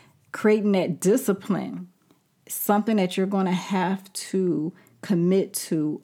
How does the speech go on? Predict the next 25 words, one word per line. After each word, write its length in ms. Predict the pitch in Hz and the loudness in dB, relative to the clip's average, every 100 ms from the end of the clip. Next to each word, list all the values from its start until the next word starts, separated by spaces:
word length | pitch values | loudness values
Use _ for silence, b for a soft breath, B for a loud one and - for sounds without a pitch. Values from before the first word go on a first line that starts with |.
| - | 0
over 600 | 175 180 180 180 175 - | 2 2 2 2 0 -4
and 200 | 170 165 - | -4 -4 -2
over 360 | 165 160 151 | 0 0 -2
and 220 | 147 160 - - | -4 -4 -6 -2
over 360 | 165 160 147 | -2 -2 -4
again. 500 | 151 175 151 - 185 b b b b | -6 -4 -4 -4 -8 b b b b
But 120 | - 160 | 0 2
if 160 | 165 | 4
you 160 | 214 220 | 4 4
lean 360 | 202 220 233 | 6 6 6
on 140 | 240 226 | 6 4
God's 360 | 214 202 214 | 4 2 2
strength, 520 | - - 170 156 165 - | -2 -2 0 0 -2 -6
seek 340 | - 220 247 | 2 2 4
His 200 | 254 233 | 0 2
guidance, 580 | 202 185 160 170 147 - B B B B B | 2 4 2 0 -4 -12 B B B B B
and 160 | 170 | -2
you 100 | 175 | 0
cultivate 680 | 190 - 240 247 247 226 196 | -4 -2 0 2 4 4 4
those 200 | 196 185 | 2 0
habits 440 | - 196 190 190 190 | 0 0 2 2 0
of 240 | 156 147 | -4 -2
diligence 560 | 180 190 196 202 196 - | 2 2 2 2 -2 -2
and 240 | 160 156 | -2 0
discipline, 680 | 175 190 247 240 262 262 269 | 0 0 -2 0 2 4 2